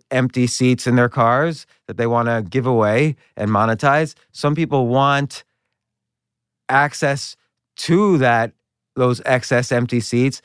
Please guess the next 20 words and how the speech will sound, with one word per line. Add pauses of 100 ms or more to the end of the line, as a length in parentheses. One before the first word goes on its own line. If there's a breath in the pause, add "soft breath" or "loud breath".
(140 soft breath)
And
Uber
is
really
the
plat-,
the
business
is
the
platform
in
the
middle (220 soft breath)
that
allows (480)
people
who
have
excess